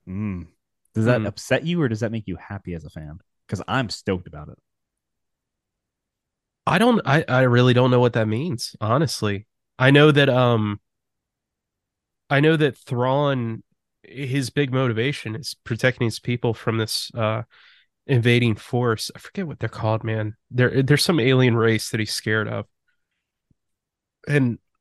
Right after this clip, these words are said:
Speaker 2: I believe they even bring them up in, in Andor, which is kinda odd. But it seems like you would wanna kinda protect your galaxy from this other, this other invading threat.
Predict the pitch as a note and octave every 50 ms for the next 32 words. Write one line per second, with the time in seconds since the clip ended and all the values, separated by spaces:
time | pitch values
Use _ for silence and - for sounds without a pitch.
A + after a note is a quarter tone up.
0 | _ _ - C3+ B2 - D3 D3 D#3 F#3 F3 F3 E3 D#3 D3+ C3 A#2 - - A#2+
1 | B2+ C#3+ C#3 B2 A2+ C3 C3 B2 A#2 - - G#2+ G2+ A#2 A2+ - _ - _ _
2 | A#2+ A2 A2 A2 G#2 G#2 G#2 G2+ G2+ G2+ G#2 - _ _ _ A#2+ A2+ A2 - G#2
3 | G#2 G#2+ A2+ A#2+ A2 G#2 G2+ G2 G#2 G#2+ - _ _ _ - A2 - A2+ G#2+ -
4 | - A2+ G#2 G#2+ A2 G#2+ G#2 G2+ G2+ G2 G2 - _ _ - - _ _ _ _
5 | _ _ _ _ - B2+ - D3 D3+ D#3 D#3 C#3 - - - D#3+ G3 G#3 - B3
6 | G#3+ - F3 E3+ D#3+ C#3+ C3+ C3+ D3+ D3+ D3 - - - D#3 C3+ - - A#2 -
7 | - C#3 C3 - - A#2+ G#2+ A#2+ A2+ A#2+ A#2 G#2+ - - - A2+ G#2+ - - _
8 | _ C3 C3 C3 B2+ G#2+ G2+ - - A#2 G#2 G2+ G2+ G2+ G2+ G2+ - _ _ _
9 | _ _ _ - _ _ _ _ - A2+ - - A#2 G#2 G#2+ G2+ G2+ G2 G2 G#2
10 | G#2 G2 G2 G2 G2 - - G2+ G2 F#2 F#2